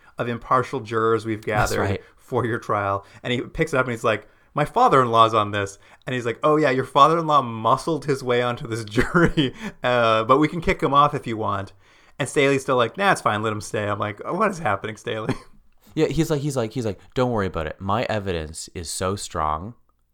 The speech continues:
Speaker 2: I, I'm not worried about it at all." They're like, "What evidence do you have?" He's like, "Nothing."
Speaker 1: Well, and at this point, too, it seems like the father-in-law is probably there to, like, help Staley out, but that all goes sideways in the next scene because hi-, we cut to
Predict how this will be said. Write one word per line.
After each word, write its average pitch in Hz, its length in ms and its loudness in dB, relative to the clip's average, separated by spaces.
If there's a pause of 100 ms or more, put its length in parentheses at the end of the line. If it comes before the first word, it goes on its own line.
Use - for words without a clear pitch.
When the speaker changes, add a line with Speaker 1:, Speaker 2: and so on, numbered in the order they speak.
Speaker 2:
I, 95 240 -2
I'm 101 80 -2
not 92 240 -2
worried 85 220 -6
about 82 160 -6
it 80 60 -8
at 78 80 -8
all." 76 100 -6
They're 107 100 -2
like, 107 140 0
"What 120 100 2
evidence 131 280 -2
do 92 80 -8
you - 20 -6
have?" 78 140 -6
He's 82 100 -8
like, - 240 -12
"Nothing." 76 400 -8 (800)
Speaker 1:
Well, 151 100 2
and 170 80 2
at 170 60 -2
this 214 100 0
point, 175 260 -4
too, 143 240 -4
it 127 120 -2
seems 160 160 -6
like 170 100 -4
the 165 60 -12
father-in-law 139 380 2
is 127 80 -4
probably 131 260 0
there 120 180 0
to, 117 60 -2
like, 117 240 -2
help 123 280 -2
Staley 120 440 -2
out, 120 240 -2 (180)
but - 80 -10
that 147 140 4
all 185 120 4
goes 170 240 -2
sideways 117 520 -2
in 110 80 -10
the 107 60 -8
next 107 240 -8
scene 113 200 -8
because 110 240 -8 (340)
hi-, 151 120 -4 (260)
we 139 100 -4
cut 165 260 -6
to 147 320 -4